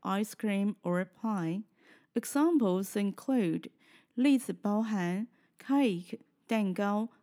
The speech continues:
ice cream，冰淇淋or pie，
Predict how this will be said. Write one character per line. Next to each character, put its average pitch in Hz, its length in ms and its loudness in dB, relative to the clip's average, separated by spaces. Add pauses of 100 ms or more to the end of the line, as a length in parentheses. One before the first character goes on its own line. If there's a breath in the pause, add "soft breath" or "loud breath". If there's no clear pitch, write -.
(120)
ice 269 320 2
cream， 170 440 -2 (360)
冰 202 100 0
淇 196 160 -2
淋 175 320 0 (280 soft breath)
or 196 180 2
pie， 190 540 -2